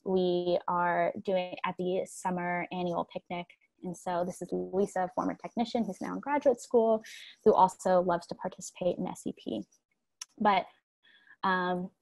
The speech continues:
here's a picture of everyone who's been <laughs> trained in our lab. So Michael's sitting here in the middle, but, um, the Emmerman lab turned thirty this past summer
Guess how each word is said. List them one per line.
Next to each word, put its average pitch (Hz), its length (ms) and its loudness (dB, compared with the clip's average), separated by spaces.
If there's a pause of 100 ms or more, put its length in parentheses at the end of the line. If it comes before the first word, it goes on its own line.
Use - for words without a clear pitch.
(120)
here's 254 220 10
a 247 40 4
picture 240 340 2
of 202 140 8 (100)
everyone 220 560 8 (140)
who's 202 220 8
been 202 160 8
<laughs> - 0 -
trained 220 440 4
in 190 120 4
our 180 220 4
lab. 226 360 6
So 196 160 4
Michael's 208 340 2
sitting 196 220 4
here 202 160 2
in 196 120 0
the 190 60 2
middle, 247 400 8 (480)
but, 202 320 10
um, 202 200 6
the - 60 2
Emmerman 226 340 6
lab 196 260 2
turned 180 360 -4
thirty 214 440 6
this 190 240 0
past 180 320 -4
summer 185 420 2